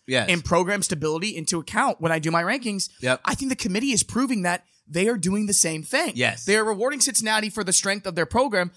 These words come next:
Speaker 2: but why weren't they rewarding U C F
Speaker 1: Yeah.
Speaker 2: on their two-year undefeated run? Maybe it's because U C F did so much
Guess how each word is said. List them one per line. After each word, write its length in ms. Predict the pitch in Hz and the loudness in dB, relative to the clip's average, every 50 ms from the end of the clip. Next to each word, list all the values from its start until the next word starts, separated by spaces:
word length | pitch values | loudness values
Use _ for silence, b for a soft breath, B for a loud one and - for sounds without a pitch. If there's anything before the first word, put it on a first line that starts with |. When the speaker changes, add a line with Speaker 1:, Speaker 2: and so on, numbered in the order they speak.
| b b b | b b b
Speaker 2:
but 200 | - 254 233 208 | 0 0 0 0
why 200 | 180 240 294 320 | 0 0 0 0
weren't 180 | 311 302 302 220 | -2 -4 -8 -6
they 100 | 302 294 | -8 -8
rewarding 440 | 262 277 247 226 262 262 254 262 240 | -6 -8 -8 -4 -4 -2 -2 -2 -2
U 120 | 240 269 | -2 0
C 260 | 254 - - 262 262 302 | 2 0 0 0 0 -2
F 360 | 359 392 - - - - - _ | 0 -2 -2 -4 -6 -12 -18 _
Speaker 1:
Yeah. 280 | _ 117 127 123 120 - - - | _ 0 2 2 2 0 2 4
Speaker 2:
on 140 | 262 277 277 | 4 4 4
their 140 | 330 381 392 | 2 0 2
two-year 340 | - - 285 247 220 196 185 | 4 2 4 4 0 0 0
undefeated 440 | 175 170 165 151 - 160 151 147 147 | 0 0 0 0 -2 -2 -2 -2 -4
run? 320 | 147 135 120 107 104 - _ _ | -6 -8 -8 -8 -14 -18 _ _
Maybe 260 | - 170 202 214 240 254 | -2 -2 -2 -2 -2 -4
it's 120 | 240 - | -6 -6
because 420 | - 240 - 233 233 220 - - - 185 | -8 -8 -6 -4 -4 -2 -4 -4 -6 -6
U 120 | 180 220 | -6 -4
C 220 | 208 - 196 208 202 | -4 -4 -2 -2 -4
F 220 | 196 180 - - _ _ _ _ _ | -4 -4 -8 -16 _ _ _ _ _
did 180 | 185 185 170 - | -6 -4 0 2
so 220 | - - 180 165 | 2 2 2 0
much 540 | 156 180 226 214 151 - - - - - | 2 4 4 4 4 0 -2 -2 -2 -2